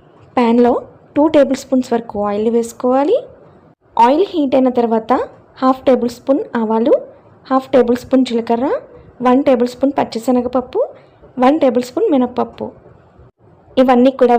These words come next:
వేసేసుకొని లైట్గా ఫ్రై చేసేసుకోవాలి. తర్వాత టూ మీడియం సైజ్ ఉల్లిపాయ ముక్కల్ని పొడుగ్గా కట్ చేసుకొని వేసుకోవాలి. మీ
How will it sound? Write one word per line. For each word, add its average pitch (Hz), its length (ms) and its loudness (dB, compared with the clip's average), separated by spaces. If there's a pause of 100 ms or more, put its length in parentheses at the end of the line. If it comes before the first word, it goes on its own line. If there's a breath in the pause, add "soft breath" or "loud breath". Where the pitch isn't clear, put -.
వేసేసుకొని 233 600 -2 (420)
లైట్గా 240 360 2
ఫ్రై 262 140 2 (100)
చేసేసుకోవాలి. 220 720 -6 (2500)
తర్వాత 233 380 0 (440)
టూ 277 60 2 (140)
మీడియం 262 280 4 (120)
సైజ్ 392 180 -2 (220)
ఉల్లిపాయ 262 340 2
ముక్కల్ని 247 360 0 (280)
పొడుగ్గా 269 340 2
కట్ 269 220 -2
చేసుకొని 269 360 2
వేసుకోవాలి. 233 540 0 (4000)
మీ 302 80 4